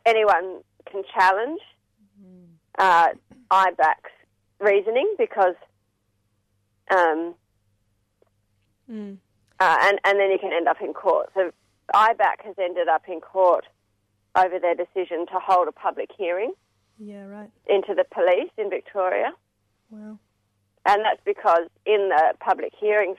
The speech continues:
Speaker 1: clause, it says it has to consider on reasonable grounds, um, that it's in the public interest, that there are exceptional circumstances, and that it won't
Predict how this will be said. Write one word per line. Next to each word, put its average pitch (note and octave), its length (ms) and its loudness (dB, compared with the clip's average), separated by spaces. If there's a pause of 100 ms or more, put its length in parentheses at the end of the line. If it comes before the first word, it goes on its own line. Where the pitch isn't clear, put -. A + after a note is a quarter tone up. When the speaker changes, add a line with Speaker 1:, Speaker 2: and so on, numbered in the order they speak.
(120)
Speaker 1:
clause, D#3 360 -6 (1700)
it G#3 140 0 (100)
says G3 180 2
it G3 100 -12
has G3 200 -4 (160)
to F3 340 -6 (2000)
consider G#3+ 440 0 (160)
on G3+ 160 0
reasonable F#3 540 -4
grounds, D3 580 -4 (1000)
um, D#3+ 380 0 (420)
that D#3 220 2 (720)
it's G3 140 -2
in G3+ 100 2
the F#3 80 0
public E3+ 400 -4
interest, G3 480 0 (140)
that D#3+ 220 0
there D3+ 340 2 (280)
are E3 140 2
exceptional - 560 -6
circumstances, E3+ 960 -4 (720)
and F#3 240 0
that E3+ 120 4
it - 100 0
won't E3+ 280 0